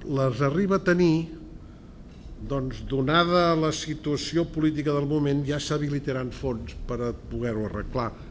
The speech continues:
com ha passat a Castilla-La Manxa. Ara, dit això, que des d'un punt de vista de racionali-, de racionalitat,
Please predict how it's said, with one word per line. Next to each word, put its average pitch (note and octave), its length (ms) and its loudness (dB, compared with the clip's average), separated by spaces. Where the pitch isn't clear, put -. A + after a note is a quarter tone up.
com A#2+ 140 -6
ha A#2 120 -4
passat A2 320 -6
a A2 60 -8
Castilla-La F2 460 -8
Manxa. - 360 -12
Ara, C#3 200 2
dit F3+ 160 4
això, C3 300 4
que C#3 140 2
des C#3+ 180 4
d'un F3 160 4
punt F#3+ 160 2
de F3+ 80 6
vista E3+ 320 4
de D3+ 120 4
racionali-, C3+ 680 0
de C3+ 240 0
racionalitat, B2+ 960 0